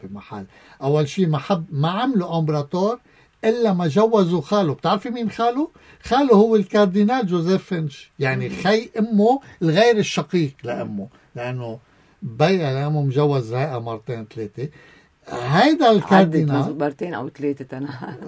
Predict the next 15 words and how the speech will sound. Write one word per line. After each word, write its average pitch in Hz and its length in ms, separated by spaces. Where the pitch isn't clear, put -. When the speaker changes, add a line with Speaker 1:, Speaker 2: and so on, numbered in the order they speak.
Speaker 1:
<laughs> 190 220
بدي، 185 220
بدي 196 320
أرجع 208 280
راجع 196 380
الدوكيومون 185 800
هيدا، 151 600
لأنه 156 280
كانوا 190 360
يتجوزوا 165 540
كتير 170 340
بهديك 110 640
المراحل. 107 580
ف، - 200
آه، 135 960